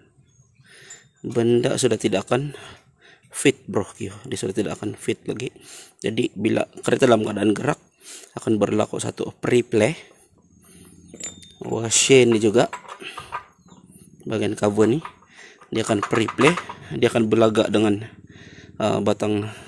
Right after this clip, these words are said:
thread ni lah. Dia akan makan macam ni, bro. Inilah akibatnya bila Excel bus dah terlalu, ah, pre-play macam ni, dia akan merosakkan batang thread ni lah.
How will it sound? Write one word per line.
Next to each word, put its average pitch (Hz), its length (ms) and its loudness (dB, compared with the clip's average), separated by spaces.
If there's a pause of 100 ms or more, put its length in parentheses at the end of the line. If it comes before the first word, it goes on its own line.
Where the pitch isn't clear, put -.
thread 110 240 2
ni 123 160 0
lah. 170 80 -4 (160)
Dia 113 80 -12
akan 113 160 2
makan 113 320 -2
macam 110 240 -2
ni, 104 100 -2
bro. - 220 -6 (1800)
Inilah 104 240 -4
akibatnya 107 560 -4
bila 120 320 2
Excel 113 400 2
bus 127 480 2 (640)
dah 107 300 0 (260)
terlalu, 107 480 0
ah, 101 240 -2
pre-play 127 400 -6 (320)
macam 110 240 -4
ni, 139 240 -6
dia 98 80 -14
akan 98 160 0
merosakkan 95 560 -4 (160)
batang 101 400 -6
thread - 320 -8
ni 110 80 -8
lah. 117 140 -12